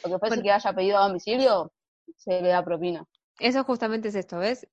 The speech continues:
Speaker 2: ¿Qué, qué posibilidades te abre? Por ahí vos querés darle propina, por ahí vos le das propina, pero no le puedes dar cien pesos de propina a todos, porque si pedís tantas cosas te quedás sin plata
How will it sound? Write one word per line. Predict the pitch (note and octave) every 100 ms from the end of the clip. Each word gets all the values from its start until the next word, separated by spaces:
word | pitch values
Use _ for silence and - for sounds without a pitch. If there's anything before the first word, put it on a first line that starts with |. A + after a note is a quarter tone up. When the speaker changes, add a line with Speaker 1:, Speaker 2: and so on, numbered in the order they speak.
| _
Speaker 2:
¿Qué, | - C#4 B3+
qué | A3 A#3+
posibilidades | C4 A3+ G3+ G3+ A3+ A3 -
te |
abre? | G3+ F#3+ E3+
Por | D#3+ G3
ahí | B3
vos | D4+
querés | C#4 D#4+
darle | D#4 G#3+
propina, | F#3 F3+ F#3 F3
por | F3
ahí | A3+
vos | C#4+ D#4
le | C4
das | E4
propina, | - G#3 G#3+ G#3 B3+
pero | C4 A#3
no |
le | C4+ C4
puedes | D4 C#4
dar | F#3+ F3+
cien | F#3+
pesos | F3+ F#3
de | F3+
propina | F3+ F3+ F3
a | E3+
todos, | D#3+ D3+ -
porque | F3+ F3+
si | F#3
pedís | G3+ A#3
tantas | B3+ B3 A#3+
cosas | D4 D#4 D#4+
te | F#3+
quedás | F#3+ F#3 G3+
sin | F#3+
plata | A3 F3+ D#3+